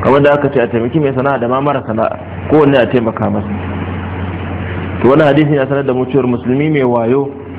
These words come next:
shine wanda yake tsayuwa da yin ayyukan kwarai kuma yake nisantar ayyukan da suke miyagu munana.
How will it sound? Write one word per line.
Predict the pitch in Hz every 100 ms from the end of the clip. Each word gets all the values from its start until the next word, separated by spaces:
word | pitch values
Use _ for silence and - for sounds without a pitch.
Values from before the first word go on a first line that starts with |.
| - -
shine | - 151
wanda | 147 151 143
yake | 147 143 135
tsayuwa | 98 135 151 151
da | 135
yin | 139 123 101
ayyukan | 143 156 160 160 127 104
kwarai | 123 127 120 - - - - - -
kuma | 139 139
yake | 143 147 147 117
nisantar | 113 110 139 143 135 98 -
ayyukan | 139 147 147 117
da | 110
suke | 127 127
miyagu | 113 127 110 120 147
munana. | 139 110 80 -